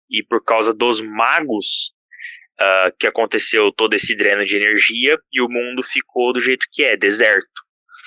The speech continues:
Então, assim, na sociedade em que a gente tava jogando, os magos, eles eram caçados. Se qualquer sinal de magia ou do tipo, ah, tinha um grupo de guerreiros que eram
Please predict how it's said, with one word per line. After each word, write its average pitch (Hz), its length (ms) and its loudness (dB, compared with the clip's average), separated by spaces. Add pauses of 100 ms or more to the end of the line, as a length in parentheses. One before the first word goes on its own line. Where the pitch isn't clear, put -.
(280)
Então, 104 220 -2
assim, 110 360 -2 (400)
na 120 280 0
sociedade 117 800 -2
em 104 60 -12
que 110 80 -4
a 104 40 0
gente 101 180 -2
tava 101 200 0
jogando, 95 640 -2 (560)
os 95 120 -6
magos, 107 360 0
eles 107 220 0
eram 110 160 2
caçados. - 840 -2 (100)
Se - 360 -4
qualquer 117 300 0
sinal 165 380 2
de 127 100 -2
magia 117 880 0 (540)
ou 98 400 2
do 95 140 -4
tipo, 117 580 0 (540)
ah, 87 380 2 (420)
tinha 101 260 0
um 110 120 -2
grupo 117 320 2
de 127 80 -4
guerreiros 120 440 2
que - 80 -2
eram 139 160 0